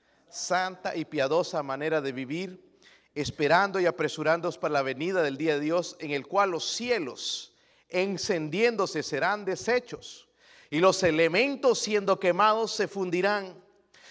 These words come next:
Pero nosotros", está hablando de los cristianos, "esperamos según sus promesas cielos nuevos y tierra nueva,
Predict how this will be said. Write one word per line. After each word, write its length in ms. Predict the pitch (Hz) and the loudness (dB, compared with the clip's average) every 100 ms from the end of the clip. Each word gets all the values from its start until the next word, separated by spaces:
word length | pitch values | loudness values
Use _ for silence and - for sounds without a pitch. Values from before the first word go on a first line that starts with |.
| - - | -20 -2
Pero 280 | 202 214 202 | 4 6 6
nosotros", 960 | 185 - 226 277 - 117 - - - - | 4 2 4 4 2 -4 -2 -2 -4 -8
está 160 | - | -4
hablando 240 | 135 180 196 | 2 2 4
de 60 | |
los 100 | 190 | 2
cristianos, 540 | 220 - 226 202 147 - | 0 -2 0 0 0 -4
"esperamos 720 | 170 156 - 170 185 214 233 | -2 -2 0 4 6 4 0
según 360 | - 170 196 202 | -2 -2 -2 -4
sus 180 | 220 196 | -6 -6
promesas 800 | 214 196 226 220 220 208 - - - _ _ _ | -4 -2 -2 0 0 0 -4 -20 -20 _ _ _
cielos 500 | - - 127 127 120 | -16 -4 -2 0 0
nuevos 640 | 127 180 196 208 202 - - _ _ _ | 0 0 0 -2 -8 -12 -16 _ _ _
y 140 | 107 | -18
tierra 320 | - 120 123 113 | -6 -2 -2 -2
nueva, 420 | 127 135 143 | -2 -2 -4